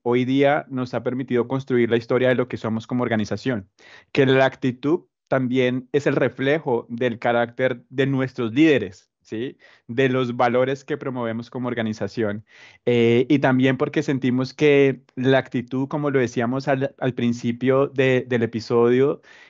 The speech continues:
eh, tiene que ver con una decisión con la que uno se para frente a la vida, y esa decisión marca la diferencia entre una vida exitosa, brillante, saludable,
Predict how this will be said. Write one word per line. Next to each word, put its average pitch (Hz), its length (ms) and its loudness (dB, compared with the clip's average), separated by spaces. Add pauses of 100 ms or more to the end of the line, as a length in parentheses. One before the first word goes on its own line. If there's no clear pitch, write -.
(140)
eh, 117 380 2
tiene 131 240 2
que 151 140 2
ver 143 260 4
con 143 640 -2
una 139 260 2
decisión 135 760 0
con 120 160 -6
la 117 100 -4
que 120 120 -6
uno 113 160 -2
se 127 160 -2
para 120 320 2
frente 127 360 -4
a 117 40 2
la 110 100 0
vida, 110 420 -4 (160)
y 127 220 2
esa 120 160 0
decisión 123 480 -4 (300)
marca 143 440 2
la 143 60 4
diferencia 127 720 -4 (300)
entre 120 500 -2
una 117 180 -2
vida 127 280 2
exitosa, 123 600 -4
brillante, 117 720 -2
saludable, 110 760 -2